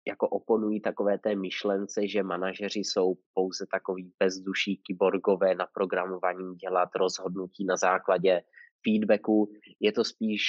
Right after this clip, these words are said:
o tom dělat, mm, nezávislé manažery, kteří jsou schopní podívat se na mnoho faktorů, protože přece jenom management se často týká lidí, což jsou živé bytosti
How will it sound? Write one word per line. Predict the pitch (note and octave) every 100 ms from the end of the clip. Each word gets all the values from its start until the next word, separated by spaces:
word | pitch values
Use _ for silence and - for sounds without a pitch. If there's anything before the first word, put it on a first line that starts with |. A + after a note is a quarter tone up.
| -
o | G#2
tom | - G#2 G2+
dělat, | G2 G2+ G2+ - _ _ _ _ -
mm, | F#2+ F#2 F2+ F#2 F#2 F2+ -
nezávislé | G#2+ G#2+ A2+ G#2+ G2+ G2 - G2+
manažery, | F#2+ F#2 F#2+ F#2+ G2 F#2+
kteří | - - F#2+ G2
jsou | - G2+
schopní | F2+ - G2+ - F#2+ G2 F#2+ F#2+ - - _
podívat | G#2 G2+ G2+ G2 -
se | A2
na | G2 F#2+
mnoho | F#2 A2+ A2+
faktorů, | - F2 - G#2+ A#2 B2+ C#3 C#3+ _ _
protože | - - G#2
přece | - G#2 G#2
jenom | G2 F#2
management | F#2 G2+ F#2 F#2+ F#2
se | F#2+
často | G2+ F#2+ -
týká | F#2+ G2 - F#2+
lidí, | F2+ F2 F2 G2
což | - F2+
jsou | - F2+
živé | F2+ F#2+ F#2 F2+
bytosti | F2 F#2 - - G#2+